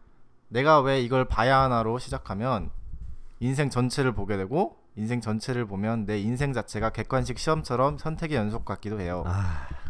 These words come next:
Speaker 2: 그렇죠.
Speaker 1: 시험은 저에게 인생의 쓴맛을 알려준 것 같네요.
Speaker 2: 쓰졌어.
Speaker 1: 시험 결과가 항상, 특히 한국인이라면 제 인생에 영향을 주니까요.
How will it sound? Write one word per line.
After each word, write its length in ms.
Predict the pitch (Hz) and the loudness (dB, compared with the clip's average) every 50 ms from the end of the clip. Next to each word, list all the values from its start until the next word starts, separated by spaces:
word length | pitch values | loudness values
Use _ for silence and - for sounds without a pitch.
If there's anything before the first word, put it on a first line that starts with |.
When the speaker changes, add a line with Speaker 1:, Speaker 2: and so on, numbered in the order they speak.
| - - | -4 -4
Speaker 2:
그렇죠. 280 | - - - - - - - - - - - | -6 -8 -10 -12 -12 -12 -12 -12 -12 -12 -10
Speaker 1:
시험은 400 | - - 180 185 185 190 185 170 | -2 2 4 4 6 4 2 2
저에게 360 | 131 127 123 127 127 131 113 | 4 4 4 4 2 2 0
인생의 400 | 110 127 143 135 147 143 131 135 | 0 0 -2 -2 -2 -2 -2 -2
쓴맛을 560 | 131 - - 196 208 208 202 196 190 - 190 | -4 -6 -6 -4 -2 -2 -2 -2 -2 -2 -2
알려준 380 | 139 101 104 104 110 104 104 98 | -2 -2 0 -2 -2 -2 -2 -4
것 100 | 95 95 | -6 -6
같네요. 420 | - 92 85 82 82 80 76 60 - - - | -6 -8 -6 -6 -6 -8 -10 -10 -12 -14 -14
Speaker 2:
쓰졌어. 600 | - - - - 95 95 - - - - - - - 104 - - - - - - | -14 -14 -14 -14 -14 -14 -16 -18 -18 -16 -16 -16 -14 -14 -16 -12 -12 -12 -10 -10
Speaker 1:
시험 260 | - - 180 185 185 | -2 0 2 2 4
결과가 400 | 175 170 160 139 139 135 143 147 | 4 2 4 4 4 6 6 6
항상, 560 | 135 147 151 147 131 120 107 110 127 160 165 - - - _ _ | 4 4 0 -4 -2 -2 -2 -2 -4 -6 -10 -14 -18 -20 _ _
특히 260 | - - - - 175 151 | -18 -16 -8 -6 -4 -2
한국인이라면 880 | 165 175 175 175 165 156 135 123 104 95 104 127 135 117 95 85 95 - - | -2 -2 -2 -2 -2 -2 0 0 0 0 0 0 0 -2 -2 -4 -8 -12 -14
제 160 | - - 107 | -8 -4 -2
인생에 400 | 107 117 120 123 127 117 120 113 | -2 0 0 0 -2 -2 -2 -2
영향을 380 | 95 98 107 113 113 110 101 92 | -2 -2 0 0 0 0 -2 -4
주니까요. 380 | - - 90 85 - - 69 | -6 -8 -10 -10 -10 -10 -12